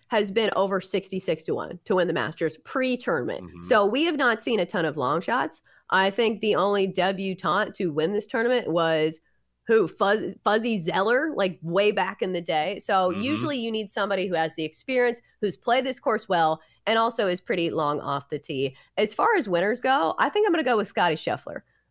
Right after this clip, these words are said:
Speaker 1: Like, his metrics are actually better coming into
Speaker 2: Yeah.
Speaker 1: this year, as opposed to last year when he actually won the Masters. And it wasn't even close, 'cause remember, he, like, four putted the final hole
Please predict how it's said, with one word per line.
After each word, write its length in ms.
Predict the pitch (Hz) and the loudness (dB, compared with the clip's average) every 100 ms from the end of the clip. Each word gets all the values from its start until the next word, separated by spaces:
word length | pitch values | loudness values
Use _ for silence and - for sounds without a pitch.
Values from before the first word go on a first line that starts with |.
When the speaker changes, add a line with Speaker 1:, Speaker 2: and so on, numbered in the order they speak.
| - | 0
Speaker 1:
Like, 220 | 190 190 | 2 2
his 200 | 311 330 | 0 2
metrics 400 | 247 214 254 247 | 2 0 -2 0
are 80 | 196 | 2
actually 300 | 175 - 160 | 0 0 -4
better 420 | 143 139 180 208 | -2 0 0 -2
coming 240 | - 196 185 | -2 0 2
into 200 | 165 113 | 0 0
Speaker 2:
Yeah. 100 | 143 | 0
Speaker 1:
this 240 | 156 - | 0 -2
year, 280 | 247 285 311 _ _ 220 | 0 0 -2 _ _ 0
as 140 | 240 | 0
opposed 280 | 240 302 311 | 2 2 2
to 60 | 247 | 2
last 300 | 262 381 226 | 4 2 0
year 80 | |
when 80 | 180 | 0
he 60 | 190 | 0
actually 400 | 240 - 240 196 | -2 -2 -2 -2
won 320 | 160 208 302 | -2 0 2
the 80 | 196 | 0
Masters. 540 | 143 160 - 143 156 - _ _ - | 0 -4 -4 -4 -4 -10 _ _ -2
And 260 | 214 214 | 2 2
it 100 | 220 | 2
wasn't 300 | 208 277 381 | 2 2 2
even 160 | 370 185 | 0 0
close, 400 | - 220 147 - | 0 0 0 -2
'cause 160 | 190 190 | -4 -2
remember, 280 | 196 240 | 0 0
he, 120 | 233 202 | 0 0
like, 180 | 147 | -2
four 300 | - - 175 | -4 -2 -2
putted 380 | 185 208 214 202 | 0 -2 -2 -6
the 60 | - | -6
final 280 | 180 175 147 | -2 -2 -2
hole 400 | 143 143 226 | -2 0 -2